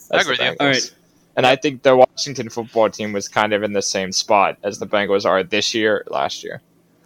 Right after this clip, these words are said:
Speaker 3: All right, I wanna move down to the next question. Ron Rivera's timeout usage and challenge calls are, at best, sporadic. Do you guys think that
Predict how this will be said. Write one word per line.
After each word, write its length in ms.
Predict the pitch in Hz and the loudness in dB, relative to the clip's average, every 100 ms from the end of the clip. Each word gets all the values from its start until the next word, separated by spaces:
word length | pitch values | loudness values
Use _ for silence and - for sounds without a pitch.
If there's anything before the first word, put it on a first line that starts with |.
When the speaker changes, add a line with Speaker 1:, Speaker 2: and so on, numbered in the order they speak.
| - | -4
Speaker 3:
All 80 | 135 | 0
right, 120 | 123 | 0
I 40 | |
wanna 200 | 131 143 | 2 2
move 180 | 147 139 | 4 4
down 220 | 147 147 | 2 0
to 60 | 135 | 0
the 80 | 135 | -2
next 260 | 135 - | -2 -4
question. 520 | - 131 120 117 92 - _ _ _ _ _ _ _ _ _ _ _ _ | -2 -2 -2 -6 -10 -14 _ _ _ _ _ _ _ _ _ _ _ _
Ron 400 | - 131 165 214 | -6 0 2 4
Rivera's 520 | 220 190 185 175 170 - | 4 4 4 4 2 -2
timeout 460 | 160 160 156 143 | -2 -2 -2 -2
usage 480 | 123 131 139 131 123 - | -2 -4 -4 -6 -8 -10
and 180 | 113 117 | -10 -6
challenge 480 | 131 131 123 120 - | -4 -2 -2 -4 -2
calls 360 | 123 120 117 | 0 0 -2
are, 240 | 117 113 107 _ | -6 -6 -8 _
at 340 | - 185 - - | -2 -2 -2 -4
best, 320 | 139 120 - | -4 -4 -8
sporadic. 540 | - 117 104 82 67 - _ _ _ _ _ _ _ _ _ _ - | -6 -4 -4 -8 -12 -16 _ _ _ _ _ _ _ _ _ _ -10
Do 120 | 143 | -2
you 280 | 208 240 269 | 0 2 4
guys 320 | 226 208 - | 4 2 0
think 440 | - 151 127 120 - | -2 0 0 -2 -4
that 480 | 127 131 117 95 | 0 2 2 -2